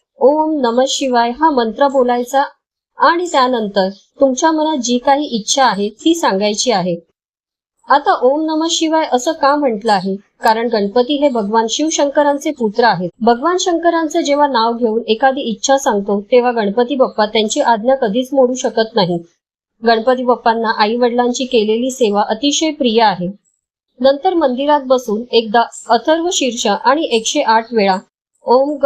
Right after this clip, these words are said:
गणपते नमः" या मंत्राचा जप करायचा आहे. पुढच्या संकष्टी चतुर्थीपर्यंत जी काही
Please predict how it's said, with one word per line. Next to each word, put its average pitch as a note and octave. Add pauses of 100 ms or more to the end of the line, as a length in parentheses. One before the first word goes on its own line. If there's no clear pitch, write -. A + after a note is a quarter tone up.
(160)
गणपते A#3+
नमः" G#3+ (140)
या C4
मंत्राचा B3
जप A3 (120)
करायचा A#3
आहे. F3 (440)
पुढच्या C4+
संकष्टी C4
चतुर्थीपर्यंत A#3+
जी C#4+
काही E4